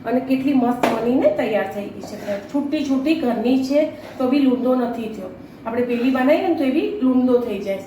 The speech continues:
દેખાય છે તમને? આ છે મારી ઘરની ઘઉંના લોટની બનીને ચાઇનીઝ તૈયાર, ફ્રેન્ડ. હવે હું અંદર એડ કરી દઈશ ટામેટા. ટામેટા તમે લાસ્ટમાં કરજો, કારણ કે ચડી જશે ને તો મજા નહીં આવે, ક્રન્ચીપણું નહીં રહે.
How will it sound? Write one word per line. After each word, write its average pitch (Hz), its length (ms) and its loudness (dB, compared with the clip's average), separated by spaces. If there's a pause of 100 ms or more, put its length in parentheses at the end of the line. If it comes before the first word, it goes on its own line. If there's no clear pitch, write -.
(420)
દેખાય 320 260 2
છે 339 100 -4
તમને? 339 240 0 (320)
આ 247 100 -2
છે 247 200 -4
મારી 240 280 0
ઘરની 226 460 2 (380)
ઘઉંના 233 380 2
લોટની 262 380 2
બનીને 240 500 0
ચાઇનીઝ 240 380 0 (180)
તૈયાર, 208 260 -2
ફ્રેન્ડ. 180 280 -10 (380)
હવે 240 120 2
હું 277 140 4
અંદર 254 220 0
એડ 247 220 -2
કરી 233 240 -2
દઈશ - 120 0 (140)
ટામેટા. - 400 -2 (280)
ટામેટા 254 300 0
તમે 269 260 2
લાસ્ટમાં 262 460 0
કરજો, 269 380 -2 (320)
કારણ 226 160 -6
કે 254 120 -2
ચડી 233 320 0
જશે 330 260 -2
ને 330 60 -2
તો 302 60 2
મજા 240 340 2
નહીં 233 200 2
આવે, 226 140 2
ક્રન્ચીપણું 240 920 0
નહીં 196 200 -2
રહે. - 80 -8